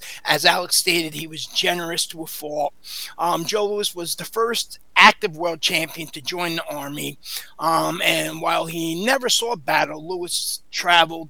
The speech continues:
to, uh, exhibitions to boost morale. Um, Joe Louis actually joined just a month after Japan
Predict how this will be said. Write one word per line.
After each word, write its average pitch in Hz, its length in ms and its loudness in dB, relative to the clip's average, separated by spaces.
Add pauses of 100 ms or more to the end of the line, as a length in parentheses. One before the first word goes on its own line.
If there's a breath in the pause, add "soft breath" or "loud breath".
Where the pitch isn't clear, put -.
to, 160 300 -8
uh, 151 300 -4
exhibitions 165 680 -4
to - 120 -18
boost 175 300 -10
morale. 151 560 0 (380 loud breath)
Um, 165 640 0 (720)
Joe 214 180 2
Louis 254 320 -2
actually 175 680 2 (180)
joined 185 640 -2 (1300)
just - 240 -2
a 165 40 0
month 196 400 6
after 170 540 6
Japan 165 680 0